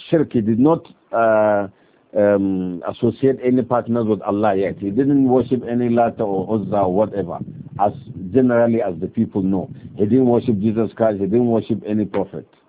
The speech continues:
He just did not believe in the day of resurrection. Now,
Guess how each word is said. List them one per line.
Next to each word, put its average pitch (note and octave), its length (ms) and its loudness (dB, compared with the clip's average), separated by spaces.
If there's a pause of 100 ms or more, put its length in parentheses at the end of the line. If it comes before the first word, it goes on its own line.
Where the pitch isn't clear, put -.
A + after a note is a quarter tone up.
(680)
He A2+ 160 0
just A2 360 0
did G#2 180 -2
not A2 320 -2
believe G#2+ 380 0
in F#2+ 160 -4
the F#2 80 -4
day F2+ 140 -4
of G2 120 -4
resurrection. D2+ 600 -8 (1700)
Now, C#3 440 2